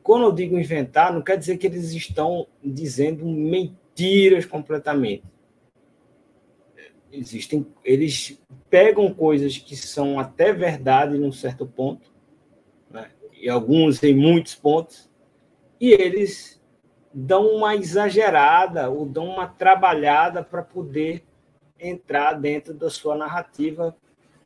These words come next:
de promoção do caos. Isso aí, quem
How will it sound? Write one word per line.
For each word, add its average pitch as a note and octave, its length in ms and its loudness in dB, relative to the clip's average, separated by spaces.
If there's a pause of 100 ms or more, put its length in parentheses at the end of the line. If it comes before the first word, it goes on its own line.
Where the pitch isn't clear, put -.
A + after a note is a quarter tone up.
(160)
de C3+ 200 -8
promoção E3 580 -4
do F#3 120 -12
caos. - 600 -2 (1400)
Isso G3+ 240 -4
aí, C#3 320 2
quem C3+ 420 -4